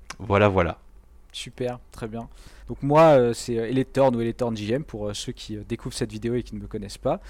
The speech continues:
Speaker 2: Et donc je vais, euh, mener, euh, cette aventure. Je ne serai pas un des joueurs, mais simplement le meneur de jeu de cette partie. Et, euh, et, euh, et on va pouvoir, euh, commencer là.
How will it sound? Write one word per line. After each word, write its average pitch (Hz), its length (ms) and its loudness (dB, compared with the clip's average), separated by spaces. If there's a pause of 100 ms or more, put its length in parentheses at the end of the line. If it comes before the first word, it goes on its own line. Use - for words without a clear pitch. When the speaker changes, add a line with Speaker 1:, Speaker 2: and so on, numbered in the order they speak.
(200)
Speaker 2:
Et 113 40 -12
donc 117 140 -4
je 107 100 -8
vais, 123 180 4
euh, 113 120 2
mener, 131 460 0
euh, 117 80 2
cette - 240 -8
aventure. 107 420 -6
Je 120 80 -8
ne 104 60 -10
serai 101 220 -10
pas 117 300 -2
un 120 80 -6
des 110 120 -10
joueurs, 117 260 -4
mais 107 80 -8
simplement 120 360 -8
le 120 40 -4
meneur 123 320 0
de 113 80 -4
jeu 120 120 -8
de - 40 -10
cette - 160 -14
partie. - 440 -12
Et, 110 80 -8
euh, 101 100 -12 (680)
et, 113 140 -6
euh, 98 180 -8 (300)
et 107 60 -14
on 104 60 -8
va 110 100 -4
pouvoir, 135 340 -4
euh, 117 80 -2
commencer 135 460 -4
là. 113 160 -4